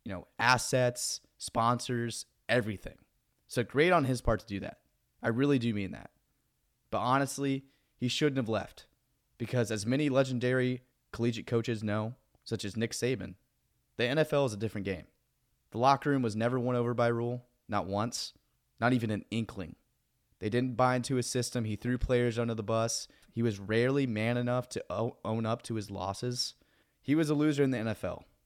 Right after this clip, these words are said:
I don't, I'm not saying that to be mean. I think he's a great human being, probably. But let's just point out the obvious. Twenty-eight percent winning percentage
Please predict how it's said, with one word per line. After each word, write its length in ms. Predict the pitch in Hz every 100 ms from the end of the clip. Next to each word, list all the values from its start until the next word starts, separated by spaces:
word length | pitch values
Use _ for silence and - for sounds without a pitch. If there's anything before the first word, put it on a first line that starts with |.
| _ _ _ _ _ _ -
I 100 | 120
don't, 120 | 131 127
I'm 100 | 127
not 180 | 131
saying 180 | - 127
that 140 | 123 117
to 60 |
be 120 | 110 117
mean. 380 | 110 117 123 127 _ _ _ -
I 40 |
think 160 | 110 110
he's 140 | 104
a 60 | 104 _ _ -
great 300 | 101 117 -
human 280 | 120 110
being, 260 | 98 101 113
probably. 580 | 120 117 123 123 127 123 _ _ _ _ _ _ _ _
But 280 | - 120 - -
let's 160 | 120 139
just 180 | 123
point 180 | - 131
out 140 | 127 123
the 100 | 120
obvious. 280 | 113 82
Twenty-eight 500 | - - 139 143 143
percent 360 | 143 - 139 104
winning 180 | 123 117
percentage 600 | 104 - 104 95 90